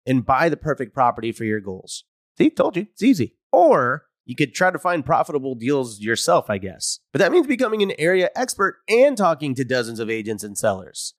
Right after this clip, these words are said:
From there, you'll have to comp properties, calculate A R Vs, make offers and more offers, and by then, you might be stuck in analysis paralysis.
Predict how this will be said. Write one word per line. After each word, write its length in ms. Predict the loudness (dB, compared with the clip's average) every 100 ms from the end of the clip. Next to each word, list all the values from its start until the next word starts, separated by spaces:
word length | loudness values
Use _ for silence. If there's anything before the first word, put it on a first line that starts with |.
| _ -2
From 160 | 2
there, 400 | 4 4 2 -2 _ -2
you'll 180 | 2
have 140 | 2 0
to 60 | -4
comp 380 | 0 0 0
properties, 560 | -2 0 0 -4 -4 -6 _ 0
calculate 560 | 2 4 4 2 0
A 160 | 0 2
R 160 | 2 0
Vs, 420 | 0 -2 -4 -8 _ -2
make 220 | 0 2
offers 560 | 2 0 0 -2 -2 -4
and 120 | -2
more 260 | 4 6 4
offers, 560 | 0 -6 -4 -4 -4 _
and 80 | -2
by 140 | 2 4
then, 380 | 4 2 -2 -10 -4
you 100 | 2
might 180 | 2 2
be 120 | -2
stuck 280 | -4 -4 -2
in 60 |
analysis 480 | -2 0 -2 -4 -6
paralysis. 800 | -4 -2 0 -2 -6 -10 -10 -10